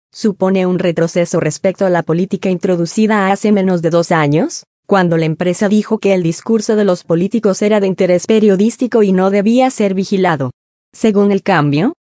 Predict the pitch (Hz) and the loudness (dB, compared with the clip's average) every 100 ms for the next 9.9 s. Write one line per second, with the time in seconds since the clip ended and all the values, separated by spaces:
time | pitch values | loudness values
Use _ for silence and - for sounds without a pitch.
0 | - 208 202 208 185 175 151 - 196 190 | -2 0 0 -2 -4 -2 -4 -2 0 0
1 | 185 175 170 - 180 208 233 240 233 202 | 0 0 0 -2 -2 0 -2 -2 0 2
2 | 214 214 214 208 233 214 226 185 175 165 | 2 2 0 0 0 0 0 0 0 0
3 | 175 165 160 165 165 - 190 180 175 190 | 0 0 0 0 -2 -2 -2 0 2 0
4 | - 175 185 294 - - 190 190 202 202 | -2 -4 0 -2 -4 -4 -2 0 2 2
5 | 196 175 - 175 - 220 233 220 190 170 | 2 0 -2 -4 -2 -2 0 -2 -4 -2
6 | 165 156 - 170 185 190 202 185 170 151 | -2 -4 -2 0 0 0 0 0 0 -2
7 | - 190 170 226 - - _ - 233 202 | 0 0 0 -2 -6 -14 _ -2 2 4
8 | 233 240 262 220 220 208 185 170 - 202 | 4 4 2 0 0 -2 -2 -2 -2 0
9 | 196 196 208 196 208 190 151 147 | 2 2 2 4 4 2 0 -4